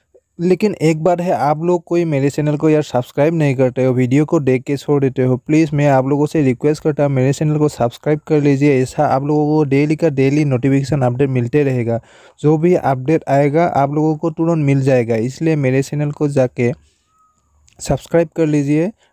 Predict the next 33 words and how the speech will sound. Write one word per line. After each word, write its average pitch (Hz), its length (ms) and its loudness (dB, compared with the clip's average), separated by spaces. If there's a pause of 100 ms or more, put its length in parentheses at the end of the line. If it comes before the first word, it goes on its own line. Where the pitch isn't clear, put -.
नया 151 240 2
नया 160 180 2
अपडेट 120 380 -2
मिलते 127 380 -2
रहने 123 260 0
के 117 60 -4
लिए। 117 120 2
दोस्तों, 143 440 0
ये 151 200 2 (100)
कल, 160 260 2 (800)
कल 175 280 2
सेंस 175 420 -4
किया 165 260 0
है 156 180 0
एचपीजेड 139 420 -4
कंपनी 147 380 -2
ने। 135 260 0
ये 135 220 0
क्या 147 240 0
है, 143 180 0
एक 147 220 -4
दो 165 100 -2
बता 151 220 -2
देता 147 240 -4
हूँ। 156 180 -2
ये 147 160 0
आज 131 380 -2
लास्ट 127 340 -2
है 143 80 -4
डल्लास 123 400 -2
का, 123 160 -4
जिसको 120 340 -4
भी 147 260 0